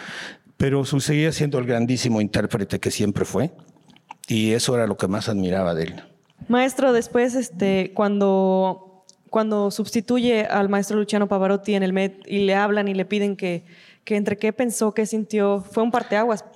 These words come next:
Speaker 2: para su carrera o?
Speaker 1: Pues la verdad que era tan inconsciente que ni cuenta me di. Entonces, <laughs> yo dije,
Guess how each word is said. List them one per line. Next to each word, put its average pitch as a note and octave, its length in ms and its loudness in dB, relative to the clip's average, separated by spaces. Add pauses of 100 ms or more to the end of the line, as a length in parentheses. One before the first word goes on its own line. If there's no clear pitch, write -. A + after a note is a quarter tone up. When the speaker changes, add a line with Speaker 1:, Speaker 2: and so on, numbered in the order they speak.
Speaker 2:
para F#3 240 -2
su F3+ 140 -6
carrera A#3 540 0
o? - 20 -2
Speaker 1:
Pues D3+ 140 2
la D3+ 100 2
verdad E3 180 2
que E3+ 100 0
era F#3+ 140 2
tan E3 140 0
inconsciente C#3 760 0
que C3+ 100 0
ni A2+ 120 2
cuenta A#2+ 340 0
me G2+ 120 2
di. G#2 220 0 (1300)
Entonces, - 840 0 (200)
<laughs> - 220 -4
yo F#3+ 160 2
dije, D#3 340 0